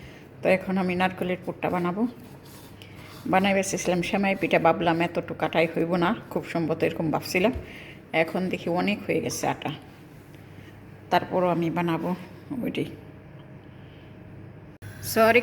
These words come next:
খেয়াল ছিল না, আমি এটা মানে ডাইলা দিয়া ফেলাইছি, দিয়া দিছি গুড়।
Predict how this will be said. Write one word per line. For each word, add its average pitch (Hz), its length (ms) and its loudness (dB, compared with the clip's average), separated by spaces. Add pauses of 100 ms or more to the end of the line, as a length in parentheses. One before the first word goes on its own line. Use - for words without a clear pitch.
খেয়াল 214 260 6 (100)
ছিল 202 140 0 (120)
না, 294 60 8 (1040)
আমি 202 180 0
এটা 233 180 4
মানে 196 160 6 (200)
ডাইলা 185 240 6 (100)
দিয়া 214 220 6
ফেলাইছি, 165 400 0 (1040)
দিয়া 185 180 8
দিছি 170 200 0 (100)
গুড়। 185 240 4